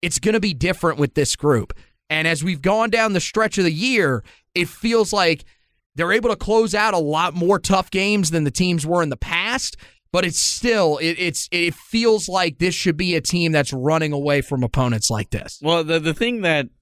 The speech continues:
Speaker 2: is encouraging is they don't quit playing through the bad stretches.
Speaker 1: Right.
Speaker 2: Um, and they're mentally tough to, to play through it.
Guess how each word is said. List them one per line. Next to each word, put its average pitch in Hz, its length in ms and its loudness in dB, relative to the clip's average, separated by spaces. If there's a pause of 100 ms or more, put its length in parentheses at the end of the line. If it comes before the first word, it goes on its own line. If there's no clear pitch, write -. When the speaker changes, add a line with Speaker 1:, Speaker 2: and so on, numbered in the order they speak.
(120)
Speaker 2:
is 135 240 -2
encouraging 123 720 0
is 113 120 -2
they 127 120 0
don't 139 180 0
quit 117 220 -2
playing 107 560 0
through 113 720 2
the 113 100 -2
bad 104 280 0
stretches. 92 640 -4
Speaker 1:
Right. 135 320 -4 (120)
Speaker 2:
Um, 120 760 0 (280)
and 135 240 -2
they're 139 120 2
mentally 147 480 0
tough 131 340 -2
to, 123 220 0
to 123 120 -2
play 113 240 0
through 101 280 0
it. 85 200 -4